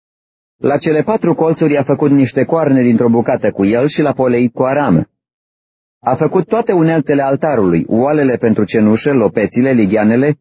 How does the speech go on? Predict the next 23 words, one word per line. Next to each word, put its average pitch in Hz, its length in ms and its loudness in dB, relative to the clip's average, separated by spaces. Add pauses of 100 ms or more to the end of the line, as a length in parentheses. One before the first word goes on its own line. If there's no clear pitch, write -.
(220)
furculițele 143 680 0
și 127 140 -2
tigăile 127 520 0
pentru 120 280 0
cărbuni. 139 600 0 (680)
Toate 180 260 -2
uneltele 139 440 2
acestea 147 400 -2
le-a 120 140 -2
făcut 113 260 -2
de 110 80 0
aramă. 120 480 0 (880)
A 110 160 -2
făcut 147 340 0
pentru 175 300 0
altar 151 460 -2
un 139 160 2
grătar 131 460 0
de 120 100 0
aramă 123 400 0
ca 185 160 -4
o 180 120 0
rețea, 135 460 -2